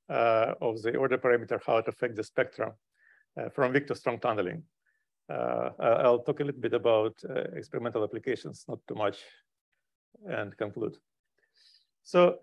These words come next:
uh, as to motivation, uh, uh, the motivation is hunting for unusual, uh, two D superconductivity and goes back, uh, on my memory, on my memory, memory at least to I T C. Um, here are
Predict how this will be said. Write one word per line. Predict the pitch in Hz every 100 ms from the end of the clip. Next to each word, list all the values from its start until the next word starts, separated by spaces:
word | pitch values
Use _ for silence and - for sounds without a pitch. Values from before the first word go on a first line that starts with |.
| -
uh, | - 147 -
as | 196
to | 196
motivation, | 190 196 214 220 190 165 170 - _ _ _ _ -
uh, | 202 151 143 143 131 - - - _ _ _ _ _ _ - 240
uh, | 156 139 135
the | 127 151
motivation | 170 202 202 175
is | -
hunting | 190 170 156
for | - 160 135
unusual, | 151 143 160 127 127 123 _ _ _ _ -
uh, | 120 120 117 113
two | -
D | 139
superconductivity | 135 - 165 175 - 202 180 175 156
and | 151
goes | 151 156 135
back, | 160 160 - _ _ _ _ _ -
uh, | 120 120 117 - _ _ -
on | 160
my | 160 185
memory, | 180 156 143 -
on | 151
my | 151
memory, | 175 151 135 170
memory | 160 147 131
at | 131
least | 160 151 -
to | 131
I | 139
T | 143
C. | 139 208 185 _ _ _ _ _ _ _ _ -
Um, | 151 131 127 147 -
here | - 160
are | 151